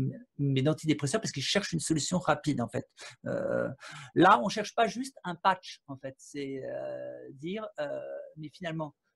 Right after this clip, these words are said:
euh, c'est pas de pas souffrir. Ce que tu cherches, et est-ce que ce serait pas être heureux,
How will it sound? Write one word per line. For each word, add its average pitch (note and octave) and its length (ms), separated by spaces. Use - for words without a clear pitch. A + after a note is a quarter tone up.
euh, - 60
c'est - 240
pas E3+ 100
de D3+ 100
pas C3+ 540
souffrir. F#3 480
Ce - 100
que E3 80
tu D3+ 140
cherches, G3 340
et D3+ 120
est-ce - 100
que - 80
ce C3 120
serait C3 200
pas C#3+ 160
être - 340
heureux, E3 360